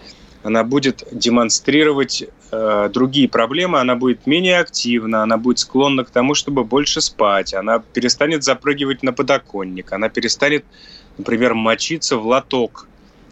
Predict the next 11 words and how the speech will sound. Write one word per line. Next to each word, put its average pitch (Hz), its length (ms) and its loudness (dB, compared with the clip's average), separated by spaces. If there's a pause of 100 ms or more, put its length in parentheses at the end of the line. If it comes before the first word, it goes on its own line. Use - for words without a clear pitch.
(140)
потому 107 240 -4
что - 200 -4
у 107 40 0
него 113 300 2
высокие 113 480 0
бортики, 135 520 -2
и 107 200 0
сложно 127 420 0
преодолеть 107 640 0
это 95 160 -10
препятствие. 92 720 -6